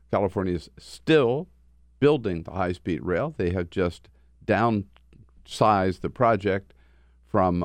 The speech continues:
uh, all the way from Sacramento to Los Angeles for the time being to a Central Valley route. Nevertheless, Donald Trump says, "We want our money back."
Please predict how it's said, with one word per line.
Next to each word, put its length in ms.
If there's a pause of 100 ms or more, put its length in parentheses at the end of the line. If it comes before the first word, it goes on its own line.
(140)
uh, 440
all 280
the 80
way 180
from 200
Sacramento 720
to 140
Los 300
Angeles 400
for 180
the 120
time 340
being 340
to 200
a 100
Central 380
Valley 320
route. 260
Nevertheless, 500
Donald 320
Trump 220
says, 260
"We 140
want 240
our 100
money 380
back." 340